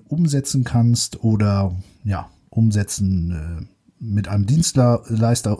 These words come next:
zusammen umsetzt, ähm, aber als Gedankenanstoß vielleicht auch mal darüber nachzudenken, was für Dinge wir gemacht haben in der Vergangenheit und andere Unternehmen gemacht haben, die ganz gut funktionieren.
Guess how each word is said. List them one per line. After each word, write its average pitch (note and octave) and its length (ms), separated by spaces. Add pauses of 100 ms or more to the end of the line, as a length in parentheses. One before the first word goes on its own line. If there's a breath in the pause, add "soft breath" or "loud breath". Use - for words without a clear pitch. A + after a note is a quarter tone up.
zusammen A2+ 380
umsetzt, A2+ 640 (640 loud breath)
ähm, G#2 420
aber C3+ 260
als - 400
Gedankenanstoß A2+ 1200
vielleicht B2+ 380
auch C3 120
mal B2 100
darüber A2+ 260
nachzudenken, B2 680
was A#2+ 180
für B2 80
Dinge B2+ 340 (1040 loud breath)
wir C3 180
gemacht C3 540
haben D#3 480 (240 loud breath)
in C3+ 140
der B2+ 100
Vergangenheit A#2+ 640
und G#2 140
andere C3+ 280
Unternehmen A#2+ 420
gemacht A2 340
haben, A2 160
die G#2+ 120
ganz G#2+ 280
gut A2+ 360
funktionieren. G2+ 1040